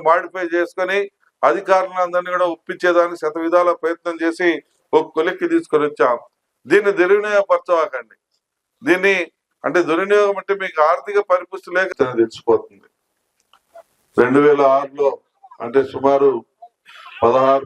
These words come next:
పదిహేడు సంవత్సరాల క్రితం ఇచ్చినటువంటి ఇళ్ల స్థలాల్లో ఇల్లు కట్టుకోవడానికి ఏ రకంగా ప్రజలు ఇబ్బంది పడి, ఆర్థిక వనరులు లేక ఇబ్బంది పడి ఈరోజు ఈ శిథిలావస్థ స్టేజ్ కి తీసుకొని వచ్చారో దీన్ని బట్టి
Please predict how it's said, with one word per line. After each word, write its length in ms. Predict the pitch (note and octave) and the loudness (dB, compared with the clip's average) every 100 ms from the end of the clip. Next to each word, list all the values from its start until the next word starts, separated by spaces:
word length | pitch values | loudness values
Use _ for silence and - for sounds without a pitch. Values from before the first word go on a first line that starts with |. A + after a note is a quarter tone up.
| - | -8
పదిహేడు 340 | B2+ C3 C3 B2 | -4 -2 -2 -4
సంవత్సరాల 400 | C3 C3+ C#3+ C#3 C3+ | -8 -2 0 0 -2
క్రితం 200 | C3+ B2+ | -10 -10
ఇచ్చినటువంటి 600 | - B2 A#2+ B2 A#2+ B2 A2+ G2+ - - _ - - - A#2 | -14 -10 -8 -8 -6 -4 -4 -4 -16 -20 _ -20 -14 0 4
ఇళ్ల 120 | C#3+ D3 | 4 2
స్థలాల్లో 560 | - C3+ C3+ C3+ C3 C#3 - _ _ _ _ _ A#2 | 2 2 4 4 2 2 -2 _ _ _ _ _ 0
ఇల్లు 160 | C3+ D3 | 4 4
కట్టుకోవడానికి 680 | D3 C#3 - C3+ C3+ C3 C3 C3 | 2 0 0 0 0 -4 -6 -2
ఏ 40 | C3+ | -2
రకంగా 260 | C3+ C3 C3 | -2 -8 -6
ప్రజలు 240 | A#2+ B2 B2+ | -2 0 -2
ఇబ్బంది 280 | A#2+ C3+ C3 B2+ | -2 -2 -2 -4
పడి, 220 | B2 B2+ A2+ _ _ _ _ - A2 | -4 -4 -6 _ _ _ _ 0 4
ఆర్థిక 280 | C3+ C3+ C3+ C3+ | 4 2 2 2
వనరులు 360 | C3 C3+ C3+ C3 | 2 0 0 -2
లేక 140 | C3 B2+ A#2 | -2 -4 0
ఇబ్బంది 260 | C3+ C3 B2 | -2 -2 -4
పడి 240 | A#2+ A#2+ G#2 _ _ _ _ _ _ _ _ _ _ _ - - - - _ _ _ - | -4 -6 -10 _ _ _ _ _ _ _ _ _ _ _ -20 -20 -20 -20 _ _ _ 2
ఈరోజు 300 | C3 C#3 C#3 C#3+ C3+ | 4 4 2 2 4
ఈ 20 | C3+ C3 - | 2 0 -4
శిథిలావస్థ 640 | - C3+ D#3+ D3+ C#3+ - C3 | -2 2 4 2 0 -4 -4
స్టేజ్ 320 | - C#3+ C#3 | 0 0 0
కి 100 | _ C3+ | _ -4
తీసుకొని 300 | C3 C3+ B2+ | -2 -2 -2
వచ్చారో 380 | - C3 C3 B2+ A2+ - _ _ A2+ | 0 2 2 2 0 -6 _ _ -8
దీన్ని 200 | A#2+ A#2+ A#2+ | -4 0 0
బట్టి 180 | A#2+ | 0